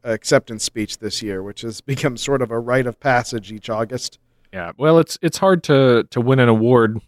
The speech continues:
Speaker 2: for a category that doesn't stick to its category description, but, uh, that's okay. They can do what they want. We're moving on.
Speaker 1: Are we? Doesn't feel like we are.
Speaker 2: Since I got that out, we can move on.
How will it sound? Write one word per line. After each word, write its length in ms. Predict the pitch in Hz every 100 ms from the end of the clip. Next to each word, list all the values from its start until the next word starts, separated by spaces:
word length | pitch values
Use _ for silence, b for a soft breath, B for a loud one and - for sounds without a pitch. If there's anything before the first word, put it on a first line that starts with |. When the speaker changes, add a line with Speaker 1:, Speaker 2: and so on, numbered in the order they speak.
| _
Speaker 2:
for 140 | - 110
a 60 |
category 460 | - 113 107 113 104
that 140 | 98 90
doesn't 180 | 98
stick 320 | 98 - 104 -
to 100 | 95
its 160 | -
category 480 | - 101 92 95 90
description, 560 | 87 - 92 - 85 85
but, 200 | 92 - _ b b b b b - _ _ -
uh, 180 | 480 508 508 508 508 508 508 494 494
that's 180 | 494 -
okay. 600 | 453 494 523 466 427 392
They 120 | 359 -
can 100 | 226
do 80 |
what 140 | 233 202
they 80 | 220
want. 260 | 220 208
We're 140 | 208 208
moving 260 | 196 196
on. 300 | 185 196 214 - _ _ _ _
Speaker 1:
Are 180 | 175 196
we? 280 | 214 220 226 - _ _ _ _ _
Doesn't 320 | 190 190 202 185
feel 240 | 233 220
like 240 | 202 185
we 160 | 175 165
are. 380 | 160 156 151 - _ _
Speaker 2:
Since 280 | - 160 135
I 60 | 135
got 280 | 143 165
that 180 | - 165
out, 300 | 165 190 131 _ _
we 140 | 113 113
can 120 | 101
move 200 | 98 92
on. 180 | 92